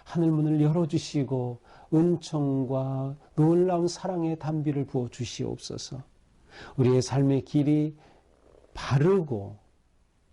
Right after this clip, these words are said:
진실하며 진리와 생명의 길이 되게 하여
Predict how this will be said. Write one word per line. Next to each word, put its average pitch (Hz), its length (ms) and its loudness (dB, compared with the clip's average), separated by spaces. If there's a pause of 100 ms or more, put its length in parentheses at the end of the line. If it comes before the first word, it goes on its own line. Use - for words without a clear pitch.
(640)
진실하며 120 1000 -2 (460)
진리와 113 520 0
생명의 175 640 2 (280)
길이 147 360 0 (120)
되게 139 260 0
하여 131 340 -4